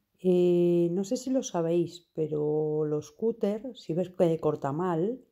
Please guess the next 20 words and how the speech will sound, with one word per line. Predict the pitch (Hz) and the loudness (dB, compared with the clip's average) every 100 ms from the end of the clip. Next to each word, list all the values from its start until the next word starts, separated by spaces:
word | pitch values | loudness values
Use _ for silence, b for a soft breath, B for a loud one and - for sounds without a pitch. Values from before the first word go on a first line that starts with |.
| _ _ _ _ _ _ | _ _ _ _ _ _
tienen, | - 190 170 151 147 | 0 2 4 2 -2
en | 160 | -2
la | 160 156 | -2 0
parte | 165 240 | 0 2
de | 226 | 0
atrás | 220 226 214 - | 0 -4 -6 -6
tienen | 214 214 | -4 -2
una | 202 208 | 0 2
hendidura. | 202 160 147 143 135 - _ _ _ _ _ _ _ _ _ _ _ _ _ _ _ _ _ _ _ _ _ _ _ _ _ _ _ _ _ _ _ _ _ _ _ _ _ _ _ _ | 2 2 0 -4 -8 -12 _ _ _ _ _ _ _ _ _ _ _ _ _ _ _ _ _ _ _ _ _ _ _ _ _ _ _ _ _ _ _ _ _ _ _ _ _ _ _ _
No | 170 160 | -6 -6
sé | - | -6
si | 156 151 | -8 -8
se | - 151 | -6 -6
ve | 143 | -4
bien. | 135 160 202 214 226 214 - _ _ _ _ _ _ _ _ _ _ _ _ _ _ - | -2 0 0 0 -4 -10 -16 _ _ _ _ _ _ _ _ _ _ _ _ _ _ -8
¿Ves? | 156 170 - | -4 -4 -2
Ahí | 151 156 151 - | -2 0 -2 -6
está | 165 - | -4 -2
la | 151 143 | -2 -2
ranura. | 135 127 127 147 233 | -4 -4 -4 -8 -10